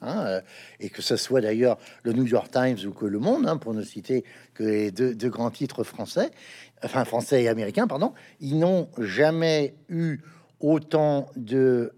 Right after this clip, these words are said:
réduction de leur diffusion papier, hein, euh, je crois qu'en kiosque aujourd'hui, Le Monde vend pas plus de trente mille exemplaires, mais il n'y a jamais eu autant de lecteurs du monde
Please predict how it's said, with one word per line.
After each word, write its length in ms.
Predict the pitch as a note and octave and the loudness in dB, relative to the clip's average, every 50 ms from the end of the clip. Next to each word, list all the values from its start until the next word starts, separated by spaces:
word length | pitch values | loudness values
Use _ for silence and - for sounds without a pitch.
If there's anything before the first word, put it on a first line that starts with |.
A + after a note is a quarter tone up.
| - - | -12 -8
réduction 840 | A#2 G#2 - - F3 A3 F#3+ E3+ G3 E3 - - - - F#3+ F#3 E3+ | -8 -8 -2 0 0 0 0 0 -4 -6 -8 -14 -8 -4 -2 0 2
de 60 | D3 | 2
leur 160 | B2 B2 A2+ A#2 | 2 2 2 0
diffusion 560 | A#2+ F3 D#3 - - E3 C3+ G#2+ C#3 D3 B2+ | -4 -8 -10 -8 -6 -8 -4 -2 -2 -4 0
papier, 480 | - B2 A#2+ - - E3+ A#3 E4+ - _ _ _ _ _ _ _ - | 0 -2 -2 0 0 0 0 0 -2 _ _ _ _ _ _ _ -4
hein, 240 | B2+ F3 G#3+ G#3+ C#3+ | -4 -2 0 2 2
euh, 240 | A#2 A2 G#2+ G#2 G2+ - - - - - _ | 2 2 2 0 -2 -4 -18 -20 -20 -20 _
je 80 | _ - | _ -8
crois 160 | - C3+ C3 | 0 0 0
qu'en 220 | - - B2 B2+ A2 | 0 0 -4 -4 -4
kiosque 420 | - - F3+ F3+ F3+ - - - | 0 4 6 6 6 6 4 0
aujourd'hui, 680 | C#3 C3 A2+ A#2 C3 B2 A#2+ B2 B2+ C#3+ D3 D3 C3+ - - - - - - _ _ _ | 0 0 2 2 2 2 2 -2 -4 -2 -2 -2 -4 -8 -14 -20 -20 -20 -20 _ _ _
Le 240 | - A#2+ A2+ A#2+ A#2 | -8 -2 0 2 2
Monde 500 | A#2 B2+ D3 E3 F3 E3 D3 A#2 G2+ F2+ - _ _ _ _ - | 2 4 4 4 4 4 2 0 -2 -2 -6 _ _ _ _ -14
vend 340 | A#2+ G#2 G2+ C3+ D3 D3+ C3+ | -12 -6 -2 0 0 2 4
pas 140 | D3+ D3 - | 4 2 2
plus 140 | - - C3+ | 2 -10 -18
de 60 | - - | -16 -14
trente 280 | - - D3 C3 C#3+ D#3+ | -8 -6 -6 -6 -2 -2
mille 200 | D#3+ D#3 C3+ C3+ | -2 0 0 -2
exemplaires, 600 | A#2 G2+ A2 A2+ A2 - - C3+ D#3 G#3 C4 C#4+ - _ _ - - _ _ _ - | -2 -2 -4 -6 -6 -2 0 0 0 2 0 -2 -6 _ _ -20 -20 _ _ _ -4
mais 80 | B2 | 0
il 40 | B2 | 2
n'y 60 | B2 | 4
a 80 | B2 A#2+ | 4 2
jamais 360 | G2+ A#2+ D#3 E3 E3 D#3+ D#3+ | 4 4 4 4 4 2 2
eu 160 | F#3 A3+ B3 - - | 2 0 0 2 2
autant 320 | F#3 E3 E3+ G3 G#3+ G#3 | 2 2 2 2 0 0
de 80 | F#3 F3 | 2 0
lecteurs 560 | F3+ F3 - - - G#3 B3 C#4 D#4 - - _ _ _ _ _ _ _ _ _ _ _ - | 0 -2 -2 0 2 2 2 2 2 -4 -14 _ _ _ _ _ _ _ _ _ _ _ -12
du 200 | C3+ A2+ C#3 E3+ | -10 -6 -2 0
monde 320 | A3 C#4+ F4 F4+ D#4 - | 0 2 2 0 -4 -4